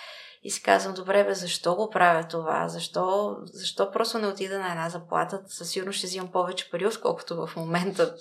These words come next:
въобще не взимам пари от този бизнес. Ам, и стигам в офиса, отварям мейла и получаваме на офисния си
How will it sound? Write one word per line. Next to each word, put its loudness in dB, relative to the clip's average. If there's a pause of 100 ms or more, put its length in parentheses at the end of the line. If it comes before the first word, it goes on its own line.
(140)
въобще 4
не 0
взимам -2
пари -2 (600)
от -4 (200)
този 0
бизнес. -6 (340)
Ам, 0
и -8
стигам 0
в -2
офиса, 0
отварям 2
мейла 0
и -8
получаваме -4
на -2
офисния -6
си -10